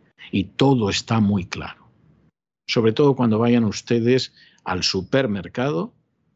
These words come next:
cuando se enfrenten ustedes con la inflación, cuando se encuentren con que el precio de la energía es absolutamente prohibitivo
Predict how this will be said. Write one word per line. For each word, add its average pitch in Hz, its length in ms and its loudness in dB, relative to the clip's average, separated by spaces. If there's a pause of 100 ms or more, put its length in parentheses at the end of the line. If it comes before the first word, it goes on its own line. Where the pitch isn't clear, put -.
(120)
cuando 101 340 -4
se 107 200 -2
enfrenten 123 1120 0
ustedes 120 720 -2
con 90 180 -10
la 87 80 -8
inflación, 80 800 -6 (800)
cuando 127 320 2
se 127 140 -2
encuentren 151 520 0
con 104 220 -4
que 101 120 -4
el 101 100 -2
precio 123 480 -2
de 110 80 -4
la 107 80 -6
energía 120 720 -4
es - 460 -4
absolutamente 110 1200 -4
prohibitivo 110 960 -4